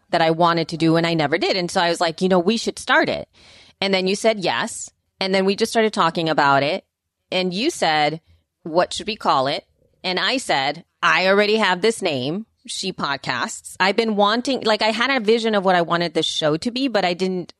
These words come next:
it was, like, more like an interview show. I didn't know if that's what it was. It was like, you know, interviewing women podcasters, that literally what, what I was gonna do. And then I just never, I just never exec-, I,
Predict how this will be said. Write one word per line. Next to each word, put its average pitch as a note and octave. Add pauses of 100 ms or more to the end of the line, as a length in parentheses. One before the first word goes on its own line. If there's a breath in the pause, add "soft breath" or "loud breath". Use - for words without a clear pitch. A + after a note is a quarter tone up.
it G3+
was, G3
like, F3 (260)
more G3
like G3
an E3+
interview B3+
show. A#3
I G#3
didn't G#3
know F#3+
if F#3+
that's F#3
what E3+
it D#3
was. A#3
It - (460 loud breath)
was G3
like, G#3
you A#3
know, A3
interviewing A#3+
women D4+
podcasters, G3
that E3+
literally G3+
what, D3
what D3+
I D3
was C#3
gonna C#3+
do. D3+ (220)
And A#3+
then A#3+
I A3
just A#3+
never, B3+
I A3
just A#3+
never A3+ (260)
exec-, B3+
I, A3+